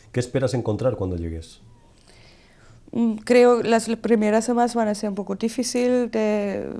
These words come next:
Speaker 2: encontrarme otra vez con la misma situación, que ahora estoy bastante lejos, como desde seis meses estoy de vuelta, pero, eh, como mi corazón quiere hacer este trabajo realmente,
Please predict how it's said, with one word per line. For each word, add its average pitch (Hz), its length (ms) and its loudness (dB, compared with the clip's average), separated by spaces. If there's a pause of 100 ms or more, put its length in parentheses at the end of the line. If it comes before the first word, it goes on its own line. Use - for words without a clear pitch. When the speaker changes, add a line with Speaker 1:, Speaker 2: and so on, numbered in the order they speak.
(220)
Speaker 2:
encontrarme 214 560 -2
otra 208 180 -2
vez 208 160 -6
con 202 160 -8
la 202 80 -4
misma 196 300 -6
situación, 202 580 -4
que 214 100 0
ahora 190 180 2
estoy 196 200 -6
bastante 190 480 -6
lejos, 190 380 -4 (800)
como 196 220 -10
desde 190 280 -8
seis 185 280 -6
meses 190 260 -8
estoy 190 180 -8
de 190 100 -6
vuelta, 190 460 -8 (720)
pero, 190 680 0
eh, 170 480 -4 (720)
como 202 240 -6
mi 208 120 -2
corazón 214 500 -2
quiere 240 300 4
hacer 226 320 0
este 214 240 -4
trabajo 202 560 -4
realmente, 202 720 -2